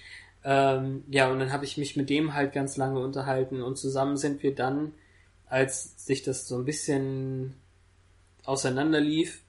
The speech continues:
die Begrüßungsveranstaltung, äh, Veranstaltung, bin ich dann, äh, in den dann eröffneten Game Room gegangen. Und an dem ersten Abend schon haben wir, äh, eben durch Zufall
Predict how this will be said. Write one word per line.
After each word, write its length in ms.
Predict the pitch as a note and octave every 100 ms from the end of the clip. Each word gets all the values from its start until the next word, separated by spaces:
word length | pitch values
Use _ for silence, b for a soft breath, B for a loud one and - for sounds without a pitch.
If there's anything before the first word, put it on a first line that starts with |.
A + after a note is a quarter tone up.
| -
die 240 | C#3+ C#3
Begrüßungsveranstaltung, 960 | C#3 C#3 D3+ D#3 D#3+ D3+ - - C#3 C#3
äh, 20 |
Veranstaltung, 760 | C3+ C#3 - C#3+ C#3 D#3 D3+ - C#3+
bin 200 | C3+ C#3
ich 140 | C3+
dann, 420 | C3 B2+ B2+ C3+ - b b b b b _ _ _
äh, 440 | C3+ C3 C3 B2+ B2 -
in 160 | D3+
den 480 | D3 C#3+ C3+ C3+ C3
dann 260 | C#3 D3 D3+
eröffneten 760 | C#3+ C3 D3+ D3+ D3+ C#3+ C3+ C3
Game 280 | C#3 C#3 C3+
Room 300 | C3 B2 B2
gegangen. 600 | C3 B2+ A#2 A#2 B2+ C#3 -
Und 120 | C3+
an 120 | C3+
dem 140 | C3+ C#3
ersten 440 | D3+ F3 - D#3+
Abend 380 | C3 D3 C#3+ C3+
schon 420 | - C3+ D3 F3+ b b b b _
haben 380 | - C#3+ D3 D3
wir, 460 | C#3+ D3 C#3+ D3 - _ _ _
äh, 480 | C3+ C3+ C3+ C3 A2 - - - -
eben 300 | C#3+ C#3 C3
durch 220 | B2+ -
Zufall 680 | - G3+ G3+ G3 F#3+ F#3+